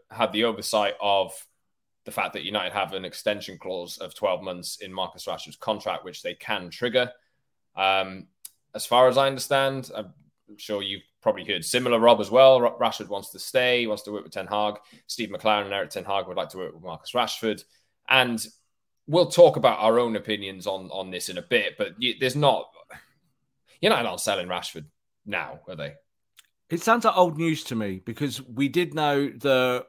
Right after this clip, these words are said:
Speaker 2: Marcus's representation had spoken to one or two football clubs last year. As far as I'm aware now, they're not really speaking to anyone. Why is that? Well, the player only said four or five weeks ago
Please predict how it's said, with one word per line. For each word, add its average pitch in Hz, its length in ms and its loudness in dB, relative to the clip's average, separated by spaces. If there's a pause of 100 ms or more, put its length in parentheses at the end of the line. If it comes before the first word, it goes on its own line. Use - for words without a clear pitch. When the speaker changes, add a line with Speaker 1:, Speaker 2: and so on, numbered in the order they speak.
Speaker 2:
Marcus's 127 960 -2 (160)
representation 123 1000 -2 (400)
had 123 220 0
spoken 120 540 -2
to 113 120 -10
one 113 200 0
or 107 80 -6
two 113 160 -8
football 110 320 -8
clubs 104 460 -6 (160)
last 147 480 2
year. 80 260 -6 (840)
As - 60 -20
far 165 180 4
as 165 80 0
I'm 151 100 -2
aware 139 280 0
now, 117 560 -2 (640)
they're 120 120 0
not 131 240 -4
really 117 320 -6
speaking 123 360 -6
to - 140 -10 (200)
anyone. 135 600 0
Why 120 220 2
is 117 220 -2
that? 131 320 0 (480)
Well, 131 160 2
the - 60 -14
player 160 340 6
only 135 160 0
said 123 200 -4
four 131 220 0
or 113 60 -2
five 113 320 0
weeks 131 260 -2
ago 95 320 -6